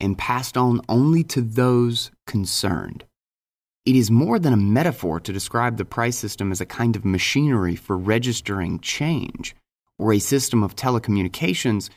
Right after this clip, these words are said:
which enables individual producers to watch merely the movement of a few pointers, as an engineer might watch the hands of a few dials in order to adjust their activities to changes of which they may never know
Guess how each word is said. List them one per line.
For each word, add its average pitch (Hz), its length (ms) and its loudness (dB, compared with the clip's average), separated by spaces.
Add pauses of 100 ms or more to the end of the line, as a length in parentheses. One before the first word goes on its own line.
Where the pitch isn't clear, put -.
(260)
which 120 180 0
enables 123 680 0
individual 131 560 0
producers 117 640 0
to - 120 -8
watch 104 300 -4
merely 123 380 4
the 107 140 0
movement 113 640 2
of 98 120 -4
a 101 60 -10
few 104 240 -4
pointers, - 720 -2 (500)
as 127 180 0
an 127 100 6
engineer 123 520 4
might 110 280 0
watch - 280 -4
the 107 80 -6
hands 107 320 0
of 98 100 -4
a 95 40 -6
few 95 300 -4
dials 107 680 -4 (260)
in 110 160 2
order 113 240 0
to 117 160 -2
adjust 107 380 0
their 107 160 -2
activities 104 680 -2 (240)
to - 100 -14
changes 135 500 2
of 127 140 -8
which 131 280 -2
they 120 140 0
may 120 160 2
never 139 380 2
know 139 440 0